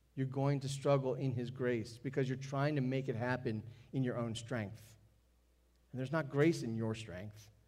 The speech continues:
but there is grace in his strength. And then moving along, we see Paul give sort of an antithesis to the legalism of the Judaizers, starting in verse five.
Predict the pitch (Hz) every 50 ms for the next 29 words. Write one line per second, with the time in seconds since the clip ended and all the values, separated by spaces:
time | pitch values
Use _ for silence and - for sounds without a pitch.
0 | _ _ _ _ _ _ _ - - 117 123 123 151 170 160 139 139 143 135 135
1 | 135 131 110 107 131 127 - - - - 90 80 82 80 - - - - - _
2 | _ _ _ _ _ _ _ _ _ _ _ _ _ _ _ _ _ _ _ _
3 | _ _ _ _ _ _ _ _ _ _ _ _ _ _ _ _ - - _ _
4 | _ _ _ - _ _ _ _ _ _ _ - 147 165 185 196 196 180 180 156
5 | 151 147 156 165 165 160 156 147 147 143 139 - 165 156 151 143 139 139 - -
6 | - - - - - - - - 160 151 143 135 147 139 131 - - 156 139 123
7 | 127 123 127 127 123 127 - - 180 170 160 160 143 - 139 127 - - - 131
8 | 127 127 131 143 147 139 139 139 139 127 113 113 123 120 113 117 - 131 139 139
9 | 139 127 120 113 110 113 107 117 117 113 107 - - - - - - - - -
10 | - _ _ _ _ _ _ _ _ _ _ - - - 151 139 139 135 135 127
11 | 131 127 127 - - - - 135 127 123 117 101 101 101